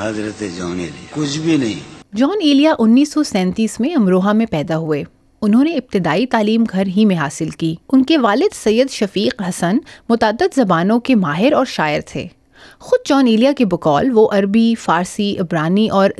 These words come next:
Speaker 2: دیگر کئی زبانوں پر دسترس رکھتے تھے۔ جان ایلیا نے عربی کی تعلیم دیوبند سے حاصل کی اور عربی کی متعدد کتابوں کے، آ، تراجم بھی کیے، لیکن ان کی زندگی میں کوئی بھی شائع نہ ہو سکا۔ وہ اردو میں ڈائجسٹ شروع کرنے والے ابتدائی لوگوں میں سے تھے اور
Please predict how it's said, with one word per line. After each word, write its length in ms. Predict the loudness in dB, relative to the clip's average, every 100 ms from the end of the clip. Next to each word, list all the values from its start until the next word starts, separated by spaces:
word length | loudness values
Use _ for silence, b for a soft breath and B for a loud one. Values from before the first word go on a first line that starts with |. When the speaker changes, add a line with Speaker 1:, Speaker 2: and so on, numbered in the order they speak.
| -2
Speaker 2:
دیگر 260 | 0 0 0
کئی 120 | 2
زبانوں 420 | 2 2 0 -2 -2
پر 120 | -2
دسترس 560 | -2 -4 -4 -4 -4
رکھتے 260 | -10 -8 -10
تھے۔ 240 | -6 -6 -6 _ _ _ -20 B B -2
جان 220 | 0 2
ایلیا 260 | 4 4 4
نے 100 | 2
عربی 260 | 2 2 2
کی 120 | 2
تعلیم 400 | 2 2 2 2
دیوبند 500 | 4 2 2 0 0
سے 100 | -2
حاصل 400 | -2 -4 -4 -6
کی 180 | -4 0
اور 120 | 0 2
عربی 260 | 0 0
کی 140 | 0 2
متعدد 440 | 2 2 0 -2
کتابوں 420 | -4 -2 -4 -2 -2
کے، 340 | 0 2 2
آ، 180 | 0 0 0
تراجم 460 | 0 0 0 0 0
بھی 200 | 0 -4
کیے، 300 | -4 -2 -2 -4 _ B B B 0
لیکن 500 | 2 2 2 2 2 4
ان 180 | 4 4
کی 200 | 4 2
زندگی 520 | 2 2 2 4 4
میں 280 | 2 -2 0
کوئی 220 | 2 4
بھی 140 | 2
شائع 340 | 0 0 0 0
نہ 100 | 0
ہو 160 | -2
سکا۔ 360 | -4 -6 -4 -4 -6 _ b _
وہ 140 | 0 2
اردو 300 | 2 2 2
میں 180 | 4
ڈائجسٹ 440 | 4 2 2 0 0
شروع 220 | 0 2
کرنے 320 | 2 2 2
والے 280 | 2 2 2
ابتدائی 420 | 0 -2 0 2
لوگوں 280 | 2 2 2
میں 120 | 0
سے 260 | -2 0 0
تھے 280 | 0 0 2
اور 200 | 2